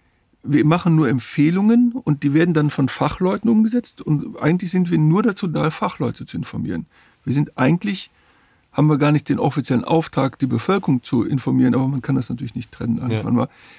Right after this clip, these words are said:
Speaker 1: Aber wir machen Empfehlungen für die Fachöffentlichkeit, wie wir das sagen, also für Ärzte und, äh, ärztliches Personal, damit die eben richtig mit Patienten umgehen und, und sich schützen, äh, vor Infektionen zum Beispiel. Also wir haben kein, kein Mandat des,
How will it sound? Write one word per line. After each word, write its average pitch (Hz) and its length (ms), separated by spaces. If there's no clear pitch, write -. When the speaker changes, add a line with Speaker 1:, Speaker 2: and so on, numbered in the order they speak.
Speaker 1:
Aber 135 260
wir 131 80
machen 170 200
Empfehlungen 175 340
für - 140
die 170 100
Fachöffentlichkeit, 117 920
wie - 60
wir 117 80
das 127 160
sagen, 139 180
also 131 140
für 131 140
Ärzte - 360
und, 131 220
äh, - 220
ärztliches 135 380
Personal, 123 500
damit 156 320
die 165 160
eben 180 140
richtig 151 360
mit 147 200
Patienten 123 440
umgehen 143 400
und, - 180
und 139 140
sich - 180
schützen, 180 500
äh, 156 160
vor - 180
Infektionen - 540
zum 156 160
Beispiel. 180 380
Also 139 120
wir 143 80
haben 151 100
kein, 202 340
kein 147 180
Mandat 131 520
des, 123 160